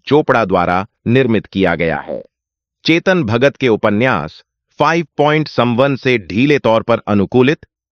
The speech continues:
फिल्म में आमिर खान, आर्यन माधवन और शर्मन जोशी ने मुख्य भूमिकाएं निभाई हैं, जो रंग दे बसंती दो हज़ार छह के तीन साल बाद उनकी पुनर्मिलन की कहानी है, जबकि करीना कपूर, बोमन ईरानी और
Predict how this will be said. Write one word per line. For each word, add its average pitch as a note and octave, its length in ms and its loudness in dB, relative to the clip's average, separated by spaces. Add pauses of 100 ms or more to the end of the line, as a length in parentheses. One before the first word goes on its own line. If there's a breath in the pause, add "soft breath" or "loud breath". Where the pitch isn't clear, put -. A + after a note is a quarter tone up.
(180)
फिल्म C3 160 0
में A#2+ 240 0
आमिर A2+ 300 0
खान, A2+ 420 -2 (180)
आर्यन A#2 400 0
माधवन G#2+ 560 0
और G#2 220 0
शर्मन C3+ 440 0
जोशी G2 320 0
ने A2 220 0 (200)
मुख्य C#3+ 280 0
भूमिकाएं G2+ 480 -2
निभाई F#2+ 340 -2
हैं, G#2+ 220 -4 (340)
जो A2+ 140 2
रंग D3 240 0
दे B2+ 140 0
बसंती C3 520 -2 (300)
दो A#2+ 120 2
हज़ार G2+ 420 0
छह C3 280 -2 (320)
के B2 80 2
तीन E3 400 0
साल A#2 280 0
बाद G#2 380 -2
उनकी A2 240 -2
पुनर्मिलन G2+ 600 0
की A2+ 140 -4
कहानी G2+ 420 -2
है, D2+ 180 -10 (360)
जबकि A2 300 -2
करीना G2 400 0
कपूर, C3+ 440 -2 (300)
बोमन A#2+ 420 2
ईरानी A2+ 520 0 (180)
और A#2 160 0